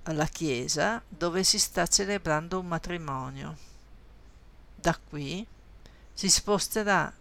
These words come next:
dalla città su, su di una barca, seguendo il corso di un fiume, fino ad addentrarsi in una foresta. Vedete che ci sono tutte le,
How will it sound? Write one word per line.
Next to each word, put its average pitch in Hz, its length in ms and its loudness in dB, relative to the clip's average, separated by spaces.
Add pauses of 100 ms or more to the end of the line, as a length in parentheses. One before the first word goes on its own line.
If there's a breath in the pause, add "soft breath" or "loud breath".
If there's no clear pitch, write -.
(760)
dalla 151 440 -4
città 156 800 2
su, - 300 -6 (280)
su - 240 -4
di 143 100 -8
una 135 180 -4
barca, 143 680 -4 (800 loud breath)
seguendo 180 840 2
il 175 220 -2
corso 170 340 0
di 160 140 -4
un 160 100 -4
fiume, 139 640 -6 (1080 loud breath)
fino 170 520 0
ad 160 400 2
addentrarsi 175 920 0
in 165 80 -2
una 160 220 -4
foresta. 147 680 -2
Vedete 147 540 -4
che 156 140 -10
ci - 100 -2
sono 151 360 -4 (100)
tutte 220 560 0
le, 165 240 -2